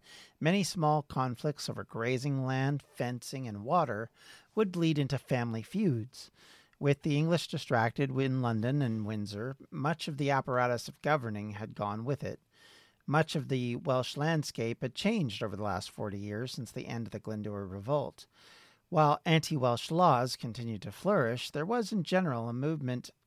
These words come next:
in bringing Welsh families into the English-founded towns.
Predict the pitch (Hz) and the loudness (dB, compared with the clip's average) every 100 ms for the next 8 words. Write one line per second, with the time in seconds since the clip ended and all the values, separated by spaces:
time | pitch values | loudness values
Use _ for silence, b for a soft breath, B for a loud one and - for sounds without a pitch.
0 | _ 165 160 135 147 156 156 151 - 135 | _ -6 -4 -2 0 0 0 -2 -2 0
1 | 175 - - 113 113 113 104 123 - 117 | 0 -2 -4 -2 -2 -6 -8 -10 -8 -8
2 | 131 139 135 - - 110 110 101 - 135 | -4 -2 -2 -4 -6 -4 -4 -6 -6 -4
3 | 107 90 101 - | -2 -4 -8 -14